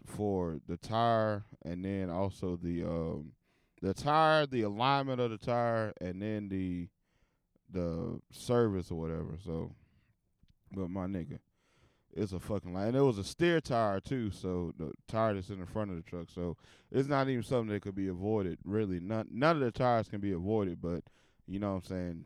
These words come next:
Some of 'em, allegedly, you can get to, <laughs> you can get to, um, other, other, uh, shops and destinations or whatever where it would be a whole lot cheaper. But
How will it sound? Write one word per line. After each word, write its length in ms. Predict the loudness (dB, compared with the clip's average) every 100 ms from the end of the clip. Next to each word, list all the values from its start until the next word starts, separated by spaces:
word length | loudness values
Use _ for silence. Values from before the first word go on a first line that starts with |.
| -14
Some 340 | 2 4 6
of 200 | 6 4
'em, 200 | 0 -6 -14 -12 -4
allegedly, 560 | 2 4 2 0 -6
you 180 | -4 -4
can 140 | -6
get 200 | -4 -4 -2
to, 300 | 0 0 -2 _ _ _ _ 0
<laughs> 560 | 0 4 4 4 4
you 200 | 6 6
can 200 | 4 2
get 220 | 0 0 0
to, 240 | 2 4
um, 400 | 6 6 4 0 -10 _ _ _ -20 _
other, 320 | 6 6 8 4 2
other, 380 | 6 6 6 4
uh, 460 | 6 4 4 2 -2
shops 580 | -2 4 6 6 -2
and 260 | -4 -4 -6 _ _ _ _
destinations 600 | 2 2 2 -2 -2 -2 -2
or 60 |
whatever 300 | 0 2 2
where 200 | 2 0
it 60 | 0
would 100 | 0
be 140 | 0
a 40 | 0
whole 200 | 0 0
lot 220 | -2 -4
cheaper. 300 | -4 -4 -4
But 340 | 0 2 2